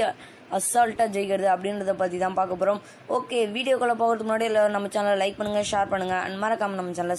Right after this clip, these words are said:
சப்ஸ்கிரைபும் பண்ணிடுங்க. இப்போ வாங்க வீடியோக்குள்ள போகலாம். ஓகே, வீடியோக்குள்ள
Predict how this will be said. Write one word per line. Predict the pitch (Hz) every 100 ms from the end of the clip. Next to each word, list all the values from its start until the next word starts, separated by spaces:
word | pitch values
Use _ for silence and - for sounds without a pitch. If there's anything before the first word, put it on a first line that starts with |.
| 185
சப்ஸ்கிரைபும் | 170 - 180 180 180 170
பண்ணிடுங்க. | 165 160 165 165 - - - 240
இப்போ | 247 233
வாங்க | 226 214 208 196
வீடியோக்குள்ள | 208 214 202 202 196
போகலாம். | 196 185 180 165 - - - 214 233
ஓகே, | 233 240 190 151 - - - - 208
வீடியோக்குள்ள | 262 262 233 226